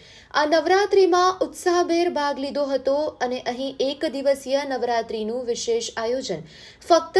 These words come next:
શાળાના બાળકો માટે જ કરવામાં આવ્યું હતું.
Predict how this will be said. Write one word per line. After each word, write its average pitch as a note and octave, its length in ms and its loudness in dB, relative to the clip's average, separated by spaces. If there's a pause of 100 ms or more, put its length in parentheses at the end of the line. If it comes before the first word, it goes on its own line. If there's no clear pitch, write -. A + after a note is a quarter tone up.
(120)
શાળાના D#4 600 4
બાળકો C#4 440 0
માટે D4+ 320 -2
જ D#4 80 -4
કરવામાં G#3 480 -2
આવ્યું F#3+ 260 -4
હતું. F#3 260 -6